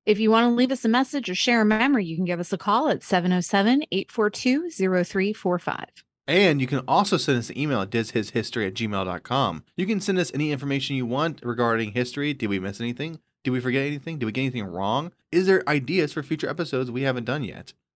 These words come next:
Speaker 2: Or you could just tell me, "Hey, how's it going?"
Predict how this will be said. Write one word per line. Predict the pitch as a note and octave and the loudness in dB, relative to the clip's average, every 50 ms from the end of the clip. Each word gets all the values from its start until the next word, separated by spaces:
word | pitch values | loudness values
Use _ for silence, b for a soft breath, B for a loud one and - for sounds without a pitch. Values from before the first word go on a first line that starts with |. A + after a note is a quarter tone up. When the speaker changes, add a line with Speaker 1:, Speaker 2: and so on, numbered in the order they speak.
| _ _ - | _ _ -2
Speaker 2:
Or | A2+ E3+ F#3+ C#3 G2 G2+ B2 C3+ - _ _ _ _ _ _ _ - | 2 4 4 4 4 2 2 0 -4 _ _ _ _ _ _ _ -10
you | A#2 | -6
could | A2+ A#2 B2 | -6 -4 -4
just | C#3+ C#3 - - _ _ _ _ _ _ - | -4 -6 -8 -12 _ _ _ _ _ _ -6
tell | - B2+ | -4 -4
me, | C#3 D3 | -2 -2
"Hey, | C3+ D#3 F3+ E3 B2 - _ _ _ _ _ | -2 -2 -2 -2 -4 -6 _ _ _ _ _
how's | - A#2 G#2+ | -4 -2 -2
it | F#2 | -2
going?" | C3+ D3 C#3 | -4 -6 -6